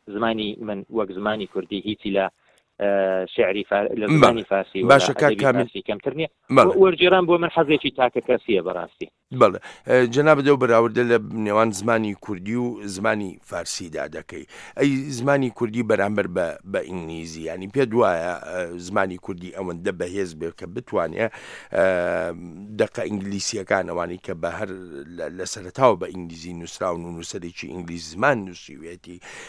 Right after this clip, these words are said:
Speaker 2: لەگەڵ پێشکەوتنی زمانی ئینگلیزیدا زمانی کوردی بتوانێ زاڵ بێ بەسەر وەرگێڕانەکەیدا؟
Speaker 1: کاک بەڵێن، زمان، ئە، بەردەوام لەگەڵ بەرەو پێشچوونی کۆمەلگار گ-، دەتوانێت گەشە بکاوە، گەشەش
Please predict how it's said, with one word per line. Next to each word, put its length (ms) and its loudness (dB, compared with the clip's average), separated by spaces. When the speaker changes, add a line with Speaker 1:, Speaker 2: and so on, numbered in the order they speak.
Speaker 2:
لەگەڵ 300 4
پێشکەوتنی 720 2
زمانی 480 0
ئینگلیزیدا 880 -8
زمانی 460 -2
کوردی 360 -8
بتوانێ 560 0
زاڵ 340 0
بێ 100 -2
بەسەر 400 -8
وەرگێڕانەکەیدا؟ 920 -6
Speaker 1:
کاک 140 4
بەڵێن، 320 2
زمان، 380 4
ئە، 200 2
بەردەوام 640 6
لەگەڵ 300 6
بەرەو 300 6
پێشچوونی 560 2
کۆمەلگار 520 2
گ-، 120 -10
دەتوانێت 480 -4
گەشە 300 -2
بکاوە، 420 -2
گەشەش 280 -2